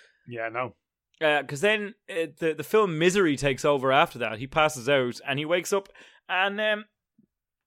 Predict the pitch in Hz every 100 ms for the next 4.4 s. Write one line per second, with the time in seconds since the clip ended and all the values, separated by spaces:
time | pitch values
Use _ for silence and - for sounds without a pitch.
0 | - 175 190 190 156 170 208 190 156 160
1 | 143 147 160 - - 175 165 170 160 185
2 | 185 196 196 240 254 233 139 104 147 175
3 | 170 175 117 135 151 170 135 127 117 -
4 | 117 113 135